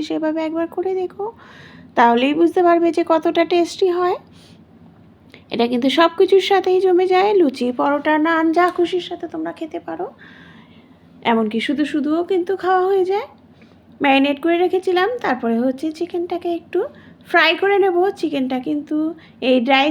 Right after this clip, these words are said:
চিলি চিকেনে, বারবার করে বলছি, চিকেনটা কিন্তু বেশ অনেকক্ষণ ধরে ফ্রাই করবে, তাহলেই কিন্তু খেতে খুবই দুর্দান্ত স্বাদের হয়। আর ফ্রাই করতে করতে একদমই বয়েল হয়ে যাবে চিকেনটা, তাহলেই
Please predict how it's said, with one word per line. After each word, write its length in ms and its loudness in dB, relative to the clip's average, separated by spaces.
চিলি 180 0
চিকেনে, 420 -2
বারবার 380 0
করে 160 -4
বলছি, 360 -6
চিকেনটা 360 -6
কিন্তু 340 -6
বেশ 200 -2
অনেকক্ষণ 460 0
ধরে 240 -2
ফ্রাই 220 -4
করবে, 280 -2
তাহলেই 440 -4
কিন্তু 280 -4
খেতে 320 -2
খুবই 280 -4
দুর্দান্ত 480 0
স্বাদের 380 -2
হয়। 200 -2
আর 220 -2
ফ্রাই 240 4
করতে 280 0
করতে 300 -2
একদমই 460 0
বয়েল 360 4
হয়ে 140 2
যাবে 220 2
চিকেনটা, 440 -2
তাহলেই 440 0